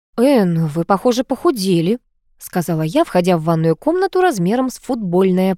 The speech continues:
поле. «Не на грамм, котеночек», возразила Богемская. «Люда ошиблась», расстроилась я. «Прислала вам одежду такого размера, что вы в нее четыре раза завернетесь».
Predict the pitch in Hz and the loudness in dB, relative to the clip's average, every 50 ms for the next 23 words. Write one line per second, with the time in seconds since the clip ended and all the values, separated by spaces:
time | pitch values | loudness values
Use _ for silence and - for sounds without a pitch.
0 | - _ 170 151 151 147 143 139 147 _ _ _ _ _ _ _ _ _ _ _ | -6 _ -8 -8 -8 -8 -10 -12 -16 _ _ _ _ _ _ _ _ _ _ _
1 | _ _ _ _ _ _ _ _ _ _ _ - 320 330 339 339 339 370 370 320 | _ _ _ _ _ _ _ _ _ _ _ -6 -2 0 0 2 2 0 0 0
2 | 311 349 370 359 294 240 - 294 285 - - - 339 320 262 233 226 - - - | 0 0 0 0 0 0 0 -2 -2 -2 -2 -2 0 0 2 0 -2 -4 -6 -10
3 | 185 - - _ _ _ _ _ _ _ _ - 180 170 175 156 180 170 170 160 | -10 -12 -14 _ _ _ _ _ _ _ _ -6 -2 -2 -2 -2 -2 -4 -4 -4
4 | 151 190 214 220 214 196 226 226 202 180 165 156 156 - - - 160 143 143 147 | -4 -4 -2 -2 0 0 0 -2 0 -2 -4 -4 -6 -8 -12 -12 -12 -12 -12 -12
5 | - _ _ _ _ _ _ _ _ _ _ _ _ _ _ _ _ _ _ _ | -16 _ _ _ _ _ _ _ _ _ _ _ _ _ _ _ _ _ _ _
6 | _ _ _ _ _ _ - 311 330 294 269 349 370 392 - - 302 302 294 269 | _ _ _ _ _ _ -2 -2 0 2 2 2 2 2 0 -2 -2 -2 -2 0
7 | 277 220 180 - - - _ _ _ _ _ - 175 180 170 - - - 175 170 | 0 0 0 -2 -8 -14 _ _ _ _ _ -2 0 0 -2 -4 -6 -4 -2 -2
8 | 190 208 208 208 190 - - 170 156 156 156 - _ _ _ _ _ _ _ _ | 0 0 -2 -2 -4 -6 -8 -8 -10 -10 -10 -16 _ _ _ _ _ _ _ _
9 | _ _ - 320 302 - 294 285 285 269 254 247 262 254 262 269 247 277 269 220 | _ _ -2 -2 0 2 2 2 4 4 2 2 2 2 2 2 2 0 0 0
10 | 226 196 - 220 214 - 254 262 226 214 202 202 190 190 202 202 262 320 320 262 | -2 0 0 -2 0 4 2 4 4 4 2 2 2 2 2 2 2 2 0 -2
11 | - - 196 202 202 196 214 220 233 233 202 - _ _ _ - - 294 - - | -2 -2 -2 -2 0 0 2 2 2 2 0 -2 _ _ _ -6 -6 -4 -2 0
12 | 285 277 285 277 285 320 339 269 214 190 208 208 240 277 277 262 240 190 165 - | 0 2 2 2 4 2 2 0 0 -2 0 0 0 0 2 2 2 0 0 -2
13 | 160 - - | -8 -14 -16